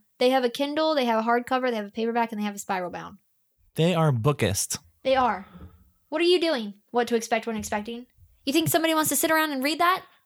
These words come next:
Speaker 2: Yes.
Speaker 1: Cover to cover?
Speaker 2: No.
Speaker 1: No, I wanna listen to it.
Speaker 2: They're pregnant.
Speaker 1: Actually, I don't wanna listen to it 'cause there's nothing in there that I need.
Speaker 2: When you're pregnant, you don't wanna read.
Speaker 1: No. You wanna sit back, you wanna eat.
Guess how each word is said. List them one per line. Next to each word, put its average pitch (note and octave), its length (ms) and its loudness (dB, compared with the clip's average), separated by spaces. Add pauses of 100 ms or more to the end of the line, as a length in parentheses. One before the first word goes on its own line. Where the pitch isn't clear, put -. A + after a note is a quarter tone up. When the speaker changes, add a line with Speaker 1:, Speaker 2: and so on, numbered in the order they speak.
(160)
Speaker 2:
Yes. D3+ 500 0 (240)
Speaker 1:
Cover D4+ 180 -2
to D4+ 60 0
cover? E4 300 4 (240)
Speaker 2:
No. F3 400 4 (100)
Speaker 1:
No, D4 240 4
I - 60 -2
wanna C#4 160 2
listen C4 200 2
to G#3+ 80 4
it. E3+ 120 0 (100)
Speaker 2:
They're A3 140 0
pregnant. G3+ 560 2
Speaker 1:
Actually, A#3 240 2
I G#3+ 120 4
don't G3+ 240 2
wanna F3+ 140 -8
listen F3+ 280 -12
to F#3 100 -12
it - 220 -14
'cause F#3+ 140 -14
there's G3 460 -14
nothing F#3+ 300 -8
in F#3 80 -8
there F#3 140 -8
that F#3+ 100 -8
I F3 120 -4
need. F3+ 400 -10 (200)
Speaker 2:
When E3+ 160 2
you're A3 100 4
pregnant, G3 320 2
you C4 80 -2
don't G3+ 140 4
wanna C#3+ 180 4
read. E3 400 2 (520)
Speaker 1:
No. G#3 300 0 (300)
You A4 60 2
wanna G4+ 120 4
sit F4 200 0
back, F4 320 0
you C4+ 100 0
wanna A3 220 0
eat. D#4+ 280 0